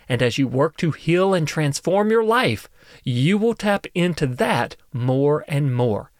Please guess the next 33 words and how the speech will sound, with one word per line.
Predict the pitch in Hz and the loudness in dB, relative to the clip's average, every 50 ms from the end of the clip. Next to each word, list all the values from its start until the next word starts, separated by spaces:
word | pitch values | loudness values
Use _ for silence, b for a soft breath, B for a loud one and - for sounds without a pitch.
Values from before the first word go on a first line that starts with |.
| b b b b | b b b b
And | - 139 127 131 127 | -2 0 0 2 2
when | 143 147 147 | 2 2 2
you | 135 131 120 | 2 0 0
do, | 107 - 131 165 190 214 226 226 b b b b b | 0 0 0 0 2 0 -2 -4 b b b b b
the | - 139 143 160 - - | -4 -2 -2 -2 -2 -2
external | 175 196 - - - - - 185 208 208 214 202 | -2 -2 -2 -4 -6 -4 -2 0 0 0 0 0
situations | - - 220 - - - 208 160 139 135 160 180 - - 208 175 - | -2 -2 -2 -2 -2 -4 -2 0 0 0 0 0 -2 -2 -2 -2 -2
and | 139 117 104 | -4 -4 -2
circumstances | - - 151 160 - 202 190 180 - - 190 185 196 190 - - 220 208 190 B B B B - | 0 0 0 0 0 -2 -4 -4 -4 -2 -2 -2 -2 -2 -2 -2 -2 -2 -4 B B B B -2
will | 143 135 127 | 0 0 2
no | 117 113 117 123 139 165 202 | 0 0 2 2 2 2 2
longer | 214 220 196 196 208 220 226 220 220 | 2 2 2 2 0 2 0 0 0
define | 190 220 214 - - 220 214 208 202 190 170 | 0 0 0 0 0 0 2 2 2 2 2
you | 147 175 254 254 196 156 160 165 - - | 2 4 4 4 4 2 0 0 -4 -2
or | - 180 202 214 220 226 | 0 2 4 4 2 2
your | 180 165 180 190 | 2 2 2 2
experiences | 196 190 - - - - 135 123 123 127 135 - - 156 143 170 | 0 -2 -4 -6 -4 -2 -2 -2 -2 -2 -4 -4 -4 -4 -2 -2
in | 180 175 175 | -2 -2 0
life. | 175 180 214 190 117 92 - - - _ _ _ _ B B B B B B B B | 0 0 0 0 -2 -6 -10 -16 -20 _ _ _ _ B B B B B B B B
It | - 190 - | -6 -6 -4
takes | - 202 247 277 - - | -2 -2 -2 0 -2 -2
some | - 339 311 277 | -2 -2 -2 -2
time | - 190 220 226 220 185 147 | -2 0 0 2 2 2 0
to | - 160 | 0 0
get | 143 139 175 - | 0 0 -2 -2
to | - 160 | -2 -2
this | 147 156 147 - | -2 -2 -2 -2
point, | - - - 214 220 170 - - | -6 -8 -4 -2 -2 -2 -2 -2
but | - 196 196 151 - - - _ _ - | 0 2 2 2 0 -2 -8 _ _ -6
rest | 120 123 135 165 165 - - | -2 0 0 0 0 -2 -4
assured, | 214 - - 285 285 285 262 175 123 113 - B B B B B B _ - | -4 -2 0 2 2 4 4 2 2 0 -2 B B B B B B _ -2
it | 131 123 120 | 0 2 2
is | 117 110 110 | 2 0 -2